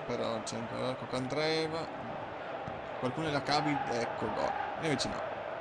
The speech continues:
gol, gol. Ah. Gol di Perisic, assist e gol di Perisic, vabbè, Fioi però,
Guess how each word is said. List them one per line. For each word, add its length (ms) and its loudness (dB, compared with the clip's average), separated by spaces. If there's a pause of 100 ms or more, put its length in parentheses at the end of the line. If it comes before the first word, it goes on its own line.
(240)
gol, 180 4 (440)
gol. 180 0 (140)
Ah. 760 8 (1040)
Gol 220 12
di 100 12
Perisic, 640 12
assist 440 10
e 80 4
gol 160 6
di 80 2
Perisic, 480 4
vabbè, 180 -2
Fioi 240 0
però, 240 -2